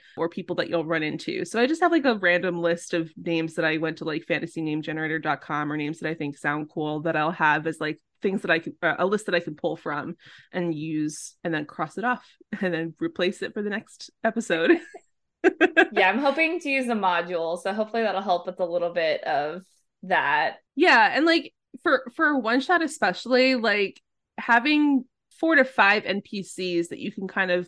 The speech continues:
Speaker 1: place ubiquitously throughout the,
Speaker 2: Mm-hmm.
Speaker 1: the one shot, like,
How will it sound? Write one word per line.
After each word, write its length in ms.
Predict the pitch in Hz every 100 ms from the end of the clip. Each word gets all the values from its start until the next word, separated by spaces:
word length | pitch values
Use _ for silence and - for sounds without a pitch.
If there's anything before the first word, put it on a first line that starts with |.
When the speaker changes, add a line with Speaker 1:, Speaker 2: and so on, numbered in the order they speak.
| _ _
Speaker 1:
place 380 | 185 180 175
ubiquitously 920 | 180 165 156 180 196 - 208 196 208 226 _ _
throughout 360 | 185 170 156 - -
the, 380 | 175 160 151 - -
Speaker 2:
Mm-hmm. 140 | 180 156 _
Speaker 1:
the 140 | 190 180
one 160 | 147
shot, 360 | 165 185 190 -
like, 280 | 160 147